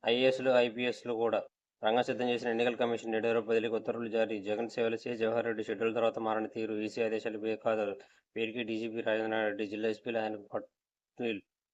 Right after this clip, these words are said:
ప్రధాన స-, ప్రధాన సభలో భద్రతా వైఫల్యం, ఎన్నికల సందర్భంగా సమర్థంగా నిర్వహించలేని అభిప్రాయం.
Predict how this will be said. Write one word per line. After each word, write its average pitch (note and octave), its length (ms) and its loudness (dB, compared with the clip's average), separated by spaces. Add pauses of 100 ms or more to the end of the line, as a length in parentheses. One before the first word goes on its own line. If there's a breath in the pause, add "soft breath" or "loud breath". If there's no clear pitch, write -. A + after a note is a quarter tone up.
(260)
ప్రధాన A2 320 2
స-, A2 180 -10
ప్రధాన A2+ 360 0
సభలో A2+ 300 -2
భద్రతా A2 360 0
వైఫల్యం, A2 340 0
ఎన్నికల A2 220 -4
సందర్భంగా A2 600 -4 (300)
సమర్థంగా A2 300 2
నిర్వహించలేని A2 580 0
అభిప్రాయం. G2+ 400 -4